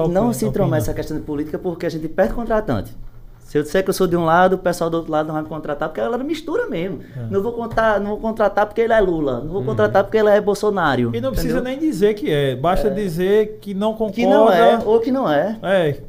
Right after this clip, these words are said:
Speaker 2: eu não concordo com
Speaker 1: Que não
Speaker 2: fulano.
Speaker 1: é.
Speaker 2: Só em não concordar com fulano, ciclano já tá
Speaker 1: É,
Speaker 2: com
Speaker 1: eu não
Speaker 2: raiva do
Speaker 1: sou
Speaker 2: cara.
Speaker 1: fulano, pronto, você tá, você não,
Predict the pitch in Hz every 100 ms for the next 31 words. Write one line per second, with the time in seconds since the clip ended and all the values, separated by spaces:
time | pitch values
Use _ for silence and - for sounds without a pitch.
0 | - 185 202 202 202 196 208 202 214 254
1 | 214 185 156 - 226 240 254 254 233 220
2 | 220 220 233 208 226 269 - - 214 247
3 | 233 233 233 143 185 196 190 202 233 233
4 | 170 254 208 151 143 143 - 139 165 160
5 | 160 139 - 175 180